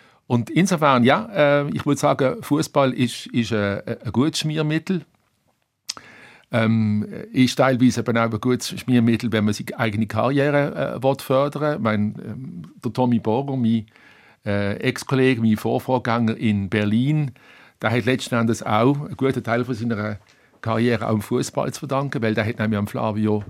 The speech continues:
Gotti in der Fu-, Fußball-W M vierundneunzig der Henry Kissinger, äh, vorgestellt, worauf dann der Gotti so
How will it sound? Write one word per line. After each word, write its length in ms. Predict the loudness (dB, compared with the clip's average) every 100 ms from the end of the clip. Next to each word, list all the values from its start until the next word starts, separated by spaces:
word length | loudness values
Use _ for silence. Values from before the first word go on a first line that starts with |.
| -14 0
Gotti 320 | 0 0 -4
in 300 | -2 -2 -2
der 80 | -6
Fu-, 180 | -10 -10
Fußball-W 680 | -4 -2 0 0 0 0 0
M 140 | 0 0
vierundneunzig 840 | 2 2 4 4 2 -2 -4 -4 -20 -20 -18 -14 -4
der 80 | 0
Henry 240 | 2 2
Kissinger, 680 | 2 2 2 -2 0 -2 -2 -6
äh, 100 | -2
vorgestellt, 600 | -2 -2 -2 -2 -2 -2
worauf 240 | -6 -4
dann 120 | -4 -4
der 80 |
Gotti 260 | -2 -2 -2
so 280 | -2 -2